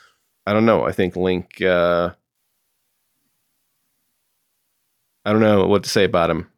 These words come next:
He's Link. He, it's, it's, it's hard to be humble. <laughs> And, you know, he's great. He's great on Muppets in Space. Um, <laughs> he's great on Pigs in Space. He's not in Muppets from Space, I don't think,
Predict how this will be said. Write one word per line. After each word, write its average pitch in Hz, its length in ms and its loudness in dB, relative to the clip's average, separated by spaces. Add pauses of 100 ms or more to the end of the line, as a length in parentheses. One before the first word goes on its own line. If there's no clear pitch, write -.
He's 95 200 -8
Link. 90 220 -4
He, - 100 -6
it's, - 380 -6
it's, - 340 -10
it's - 140 -8
hard 92 140 -2
to 87 60 -8
be 90 100 -4
humble. 80 360 -6 (880)
<laughs> - 100 -18 (1160)
And, 143 300 2
you 170 80 4
know, 127 260 6
he's 117 180 -2
great. 127 280 0
He's 131 160 2
great 135 280 0
on 135 100 4
Muppets 120 280 0
in 117 60 2
Space. 104 600 0 (600)
Um, 87 360 -6 (120)
<laughs> - 140 -10
he's 101 140 -6
great 117 200 0
on 92 60 0
Pigs 107 260 -2
in 90 60 -8
Space. 85 380 -4
He's 101 160 -6
not 95 160 0
in 87 120 -2
Muppets - 360 -8
from - 200 -20
Space, - 460 -12 (1500)
I - 60 -10
don't - 200 -10
think, 69 420 -10